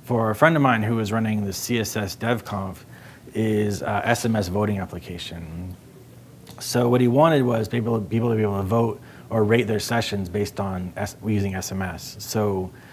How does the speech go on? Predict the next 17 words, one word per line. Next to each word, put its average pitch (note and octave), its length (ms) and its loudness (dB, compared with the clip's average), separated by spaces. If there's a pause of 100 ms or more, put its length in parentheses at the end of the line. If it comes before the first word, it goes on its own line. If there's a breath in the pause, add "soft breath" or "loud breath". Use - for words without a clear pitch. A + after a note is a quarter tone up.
(240 loud breath)
I G#3 140 -2
hooked C3 240 4
up A2+ 140 4
Twilio B2+ 640 4
to A#2+ 300 0
do A2 160 0
a G2 60 -2
post B2 400 2
to G#2+ 200 -2
this G2+ 220 -4
U G#2+ 80 -2
R G#2 180 0
L A2 200 0
from G#2+ 160 -2
my F2+ 260 -4
Go C#3 240 4
application, A#2 800 0